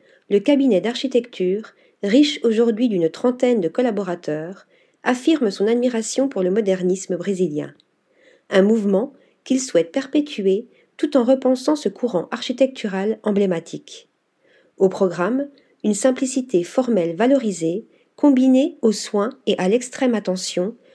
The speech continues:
donnés aux détails et aux finitions. Une démarche qui paie et qui, depuis deux mille un, a été récompensée par plus de deux cent cinquante prix nationaux et internationaux,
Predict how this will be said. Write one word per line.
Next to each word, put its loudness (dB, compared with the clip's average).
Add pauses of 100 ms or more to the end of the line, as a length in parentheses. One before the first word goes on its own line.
(160)
donnés 4
aux 0
détails 0
et 4
aux 0
finitions. -4 (800)
Une 4
démarche 2
qui -6
paie 0 (200)
et -2
qui, -6
depuis -4
deux 2
mille 4
un, -4 (480)
a 2
été 2
récompensée 0 (280)
par -4
plus -2
de 0
deux -2
cent -2
cinquante -2
prix -6
nationaux -2
et -4
internationaux, -2